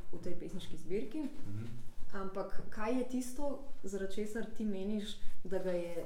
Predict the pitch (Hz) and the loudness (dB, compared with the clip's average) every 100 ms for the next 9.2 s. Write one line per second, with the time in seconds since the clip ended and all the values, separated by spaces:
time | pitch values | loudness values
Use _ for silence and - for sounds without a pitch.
0 | - - 165 175 277 254 196 190 175 185 | 4 6 4 2 0 -2 -2 -2 -4 -2
1 | 190 185 185 190 180 175 180 175 160 170 | -2 0 0 0 0 0 0 -2 -2 -2
2 | 151 - 151 165 - - 180 151 120 180 | -4 -2 0 4 4 2 0 -4 -4 -4
3 | - - 175 - 180 190 180 180 - 175 | -2 -2 -2 0 0 0 -2 -2 -2 0
4 | 170 160 165 160 170 180 165 127 123 - | 0 0 -2 -4 -2 -2 -2 -4 -4 -4
5 | 180 165 - 110 - 202 202 - - - | -4 -4 -4 -6 -6 -6 -6 -4 -4 -4
6 | - - - - - - - - - 139 | -2 6 6 6 2 4 4 2 2 0
7 | 147 135 123 - 156 151 147 127 104 113 | 0 -4 -4 -4 -2 -2 -2 -4 -4 -4
8 | 113 - 120 - - 107 107 104 104 107 | -4 -4 -4 -2 -2 -2 -2 -2 -2 -2
9 | - 107 | 0 0